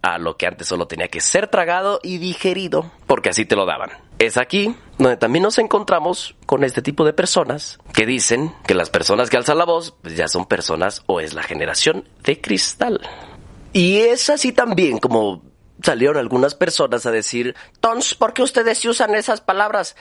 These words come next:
refiriéndose a la palabra con T, con P. "¿Por qué sí dicen que no al homenaje de Derbez, pero no a los otros gays amanerados?". Ok, ok. Vamos a explicar ese punto, vamos a explicar este punto de manera breve,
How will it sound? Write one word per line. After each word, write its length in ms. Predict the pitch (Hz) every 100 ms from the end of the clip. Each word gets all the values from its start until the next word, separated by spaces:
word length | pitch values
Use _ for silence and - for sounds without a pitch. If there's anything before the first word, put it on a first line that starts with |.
| -
refiriéndose 460 | 85 78 78 82 85
a 20 |
la 80 | 80
palabra 260 | 80 76
con 140 | 82 82
T, 140 | - - - _ _ -
con 140 | - -
P. 140 | - - - -
"¿Por 180 | - 214
qué 160 | - 240
sí 180 | - 269
dicen 340 | 262 277 262
que 100 | 220
no 80 | 202
al 100 | 208
homenaje 480 | 226 214 208 208 254
de 140 | 214
Derbez, 480 | 190 180 180 220 226 - -
pero 180 | - 196
no 120 | 226
a 60 | 220
los 220 | 247 220
otros 360 | 247 240 220 -
gays 260 | 226 208
amanerados?". 960 | 247 226 180 170 175 196 214 - - - _ _ _
Ok, 180 | - 123 151 113 156 - - - - _ - -
ok. 180 | - - - - - - - - - -
Vamos 420 | - 220 247 240 220
a 140 | 226
explicar 440 | 226 180 - 190
ese 200 | 196 190
punto, 520 | 185 180 165 240 285 - -
vamos 280 | 143 190 220
a 20 |
explicar 320 | 151 127 151
este 160 | 165 196
punto 500 | - 202 185 196 - -
de 120 | - 190
manera 300 | 165 165 180
breve, 440 | 143 127 104 92